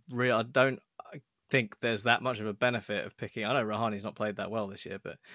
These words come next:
I don't think you're gonna get that much more out of Steve Smith to use up an overseas slot when you have someone like Ra-, Rahane that you could bring in.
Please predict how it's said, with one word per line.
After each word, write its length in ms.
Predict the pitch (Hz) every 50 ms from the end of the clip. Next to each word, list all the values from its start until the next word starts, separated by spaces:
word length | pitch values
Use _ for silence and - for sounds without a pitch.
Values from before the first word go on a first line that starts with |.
| - - - -
I 60 | 127
don't 180 | 123 135 123 101
think 140 | 123 123 104
you're 100 | 104 107
gonna 160 | 120 117 107
get 240 | 104 139 143 - -
that 160 | 127 120 107
much 180 | 127 123 - -
more 420 | 135 156 165 143 123 113 117 139 - - - - -
out 140 | 135 131 113
of 80 | 120
Steve 240 | - - 131 120 110
Smith 460 | - - 156 135 113 110 - - - _ _ - - - - - - _ _ -
to 120 | - 120
use 300 | 113 110 143 151 147 131
up 180 | 135 139 123 -
an 80 | 127 127
overseas 460 | 127 120 117 110 - 131 120 110 -
slot 300 | - - 135 110 101 -
when 160 | 104 110 110
you 80 | 110 110
have 240 | 98 110 110 107 -
someone 260 | - 120 117 117 113
like 160 | 107 104 98 -
Ra-, 300 | 107 104 101 98 101 -
Rahane 460 | 104 110 101 92 113 107 104 101 95
that 100 | 95 -
you 80 | 101
could 160 | 98 - 98 -
bring 160 | 104 98 98
in. 200 | 98 92 95